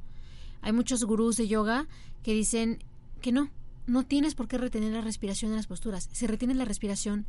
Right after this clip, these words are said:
entonces no está pasando nada. No está fluyendo la sangre en el cuerpo, no está lleva-, no está, no estás llevándote un beneficio, no estás llevando la sangre a la parte del cuerpo que tiene que ir.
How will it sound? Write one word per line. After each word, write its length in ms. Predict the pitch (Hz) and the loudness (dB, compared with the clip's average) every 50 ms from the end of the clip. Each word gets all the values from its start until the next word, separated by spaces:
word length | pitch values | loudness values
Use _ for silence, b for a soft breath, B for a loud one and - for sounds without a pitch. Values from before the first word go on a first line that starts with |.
| - | -4
entonces 400 | - 208 202 220 220 220 208 180 - | -4 -4 -2 0 0 -2 -2 -2 0
no 260 | 226 220 226 240 247 | 0 2 4 4 4
está 240 | 254 233 - - 220 | 2 2 0 -2 -4
pasando 320 | 208 214 208 - 196 190 185 | -4 -4 -4 -4 -4 -4 -4
nada. 280 | 196 196 180 180 190 - - - B B B B B B B B B | -4 -4 -4 -4 -6 -6 -6 -6 B B B B B B B B B
No 220 | 208 214 240 254 | 4 4 6 6
está 180 | 254 247 - 233 | 4 4 2 -2
fluyendo 300 | - 214 208 196 196 196 | -2 -2 -2 0 -2 -2
la 100 | 185 185 | -2 -4
sangre 240 | - 196 185 185 190 | -4 -6 -6 -6 -6
en 80 | 180 | -6
el 100 | 175 170 | -6 -6
cuerpo, 420 | - 190 190 185 - 208 208 208 208 B B B B B B | -6 -6 -6 -4 -4 -4 -4 -4 -4 B B B B B B
no 340 | - 208 208 214 233 233 247 | 2 4 4 4 6 4 4
está 200 | 254 254 - 247 | 2 2 0 -2
lleva-, 200 | 196 208 208 - | -2 -2 -2 -2
no 140 | 208 214 220 | -2 -2 -2
está, 180 | 214 - 240 - | -2 -4 -6 -4
no 180 | 220 226 233 240 | -2 0 2 2
estás 180 | 254 247 262 214 | 2 2 0 -2
llevándote 340 | 233 208 202 202 202 - | -2 -2 -2 -2 -2 -4
un 60 | 190 196 | -4 -4
beneficio, 640 | 196 190 190 - - 196 - - - 202 190 - B B B B B B B B | -4 -4 -4 -4 -4 -4 -4 -2 -4 -4 -4 -6 B B B B B B B B
no 200 | - 214 208 233 | -2 0 2 4
estás 300 | 254 254 - 269 262 240 | 2 2 2 0 0 0
llevando 260 | 226 233 220 226 226 226 | 0 0 0 0 0 0
la 100 | 208 208 | 0 -2
sangre 380 | - - 220 214 220 226 226 | -2 -2 0 0 0 0 0
a 80 | - 208 | 0 -2
la 100 | 208 202 | -2 -2
parte 340 | - - 226 220 - - 226 | -2 -2 -2 -2 0 -2 -2
del 120 | 208 190 | -2 -2
cuerpo 240 | 202 202 180 - - | -2 -4 -6 -4 -6
que 100 | - - | -6 -4
tiene 220 | - 196 202 196 | -4 -4 -4 -4
que 100 | - 190 | -4 -4
ir. 240 | 180 185 202 208 | -4 -4 -4 -4